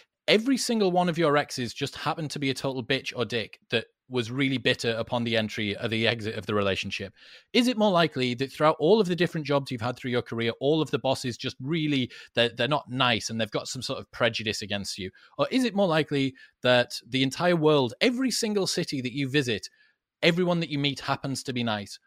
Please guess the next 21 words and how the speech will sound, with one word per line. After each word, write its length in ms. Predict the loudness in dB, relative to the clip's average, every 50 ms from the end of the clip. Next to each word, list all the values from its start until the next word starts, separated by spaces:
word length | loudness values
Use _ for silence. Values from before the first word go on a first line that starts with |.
| _ _ 0
Or 480 | 4 4 6 6 6 4 4 2 0 _ _ _ _ _ _ _ _ _ _ _ _ _ _ -2
is 140 | 0 2 2
it 160 | 0 0 0
that 180 | 0 0 0 -2 _ _
you 500 | -12 -6 -2 0 2 2 2 2 0 -2 -2
are 160 | -4 -2 -2
the 100 | -2 -4
common 260 | -4 -4 -4 -2 -2
denominator, 600 | -2 -2 0 0 0 -2 -2 -6 -8 -10 -12 -12 -14 -16 -20 _ _ _
that 120 | -6 -4 -2
you 200 | 0 2 2 2
are 40 |
the 80 | 2 2
person 360 | 0 2 2 2 2 0 -2 -4
that 100 | -4 -4
is 100 | -6 -8
causing 480 | -8 -4 0 2 2 2 2 0 -2 -2
this 200 | -2 -2 -4 -4
thing 180 | -6 -4 -6
to 140 | -4 -4 -6
occur? 300 | -6 -6 -6 -8 -8 -8